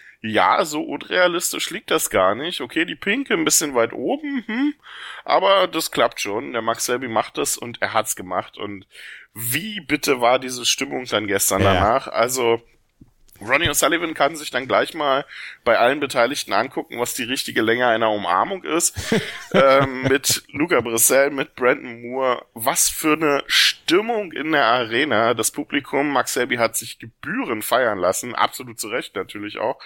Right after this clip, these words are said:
Speaker 1: Ähm, Brandon Moore hat, äh, gegrinst, äh, als gäb's keinen Morgen mehr. Ist für ihn das zehnte Maximum, was er, äh, in seiner Karriere, äh, leiten durfte, in Anführungsstrichen. Dreizehn Maximum, das haben wir jetzt in dieser Saison erlebt. Auch das ist Rekord,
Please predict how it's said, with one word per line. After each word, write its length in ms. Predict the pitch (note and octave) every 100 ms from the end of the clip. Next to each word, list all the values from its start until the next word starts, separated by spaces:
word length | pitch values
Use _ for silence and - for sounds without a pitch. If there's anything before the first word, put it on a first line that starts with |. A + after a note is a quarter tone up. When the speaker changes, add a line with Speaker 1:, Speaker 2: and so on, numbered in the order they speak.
| - - - - - -
Speaker 1:
Ähm, 420 | A#2 A#2+ A#2+ A#2
Brandon 380 | A2+ C3 D3 C#3+
Moore 240 | C#3+ D#3 C#3+
hat, 320 | C#3 - -
äh, 180 | B2 A#2+
gegrinst, 840 | A#2+ B2 B2 D3 F3+ E3+ - -
äh, 60 | B2
als 500 | B2+ B2 G2+ B2 -
gäb's 240 | C3 -
keinen 200 | C#3+ A#2+
Morgen 380 | A#2 A2+ D3 B2
mehr. 340 | A#2+ B2+ B2
Ist 200 | - -
für 160 | - F3+
ihn 180 | - F3
das 240 | C3+ -
zehnte 460 | - E3 C4 - D#3
Maximum, 560 | D#3 - B2 A2+ A2
was 160 | G#2 -
er, 280 | G2+ G2+ G2
äh, 460 | G2 F#2 F2+ -
in 100 | G2+
seiner 280 | G#2+ G2+ G#2+
Karriere, 600 | G#2 G2 G#2 B2 A2 A2+ - - - - - _
äh, 160 | G#2+ G#2
leiten 500 | G2 G2+ C#3+ - A#2+
durfte, 440 | G#2+ G#2+ - A#2+
in 140 | A2+ G2
Anführungsstrichen. 840 | G2+ D3 B2 B2 - A2+ B2 B2+ - - - - - -
Dreizehn 480 | A2+ A#2+ - D#3 C#3
Maximum, 460 | C3+ - C3+ B2+
das 200 | B2+ -
haben 180 | B2+ B2+
wir 60 | A#2
jetzt 180 | A#2
in 100 | A#2
dieser 200 | B2 A#2+
Saison 380 | A2+ A#2 A#2 -
erlebt. 400 | - A#2+ C3 -
Auch 80 | G2+
das 240 | - -
ist 160 | - -
Rekord, 640 | G#2+ - G#2+ B2+ C#3 -